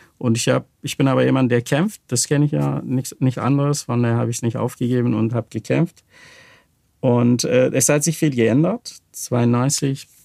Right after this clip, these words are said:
jetzt, ich war auch in der Zwischenzeit weg von Berlin. Ich habe in Bonn weiter studiert,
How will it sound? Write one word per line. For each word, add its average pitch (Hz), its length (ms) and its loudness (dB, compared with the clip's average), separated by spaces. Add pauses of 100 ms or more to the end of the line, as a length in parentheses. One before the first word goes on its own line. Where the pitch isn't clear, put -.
(260)
jetzt, 135 300 -2
ich - 180 -8
war 123 140 2
auch 127 200 -4
in 127 180 0
der 127 80 2
Zwischenzeit 123 1000 -2
weg 143 200 -2
von 151 220 0
Berlin. 143 500 0
Ich - 320 -12
habe 123 220 -4
in 120 140 2
Bonn 135 300 0
weiter 139 280 -2
studiert, 123 580 -2